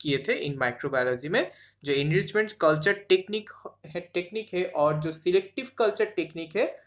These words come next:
वो उन्होंने पहले कॉन्सेप्ट, जो कॉन्सेप्ट है इसका उन्होंने डेवलप किए थे। तो ये क्या है? जो एनरिचमेंट कल्चर और सिलेक्टिव कल्चर है इसमें न, ना कि कोई सिलेक्ट, नॉन सिलेक्टिव फैशन है,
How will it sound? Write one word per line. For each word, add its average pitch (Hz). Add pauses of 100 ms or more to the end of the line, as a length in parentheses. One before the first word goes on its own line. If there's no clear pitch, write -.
(160)
वो 160
उन्होंने 165
पहले 143
कॉन्सेप्ट, 151
जो 147
कॉन्सेप्ट 156
है 170
इसका 160
उन्होंने 165
डेवलप 151
किए 131
थे। 131
तो 165
ये 175
क्या 175
है? 214 (220)
जो 147
एनरिचमेंट 202
कल्चर 214
और 202
सिलेक्टिव 190
कल्चर 185
है 202
इसमें 185 (420)
न, 135
ना 151
कि 226
कोई 233
सिलेक्ट, - (360)
नॉन 160
सिलेक्टिव 247
फैशन 190
है, 180